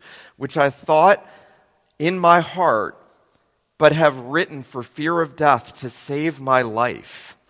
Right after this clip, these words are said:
Now listen to this. As he is led to the stake to be burned, Cranmer said, "Inasmuch as my hand has offended, writing contrary to my heart,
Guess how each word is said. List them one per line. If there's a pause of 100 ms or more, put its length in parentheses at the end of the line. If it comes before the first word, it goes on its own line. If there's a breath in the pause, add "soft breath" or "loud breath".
(260)
Now
listen
to
this.
As
he
is
led
to
the
stake
to
be
burned, (720 soft breath)
Cranmer
said,
"Inasmuch
as
my
hand
has
offended, (600 soft breath)
writing
contrary
to
my
heart,